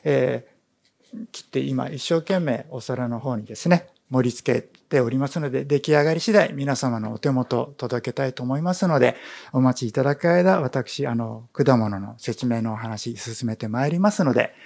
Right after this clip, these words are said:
楽しみにお待ちしていてください。えー、まず、マスクメロンの話からさせていただきたいと思います。こちらですね。えー、千疋屋と聞いてイメージされる果物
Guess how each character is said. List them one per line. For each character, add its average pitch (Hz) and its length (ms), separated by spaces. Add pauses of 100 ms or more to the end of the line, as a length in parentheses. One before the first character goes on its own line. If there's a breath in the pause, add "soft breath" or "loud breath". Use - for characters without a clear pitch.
(200 loud breath)
楽 113 160
し 120 140
み 110 80
に 127 300
お 120 40
待 107 300
ち 104 60
し - 80
て 117 140
い 110 120
て - 140
く 113 180
だ 117 160
さ - 400
い。 - 120 (440)
え 135 340
ー、 123 40
ま 180 160
ず、 143 300
マ 131 200
ス - 140
ク 254 120
メ 277 140
ロ 247 160
ン 110 220 (180)
の 151 80
話 127 320
か 110 140
ら - 160 (140)
さ 123 160
せ 123 160
て - 120
い 104 60
た 123 120
だ 120 120
き - 100
た 165 160
い 160 80
と - 80
思 120 200
い 117 40
ま 135 160
す。 - 260 (320)
こ - 60
ち 117 140
ら 113 80
で 120 100
す - 140
ね。 196 180 (540 loud breath)
え 120 1120
ー、 - 40 (320)
千 233 280
疋 240 240
屋 240 100
と 233 100
聞 233 200
い 214 60
て 196 320
イ 151 80
メ 160 120
ー - 40
ジ 113 60
さ 117 140
れ 110 140
る 113 160
果 131 300
物 107 360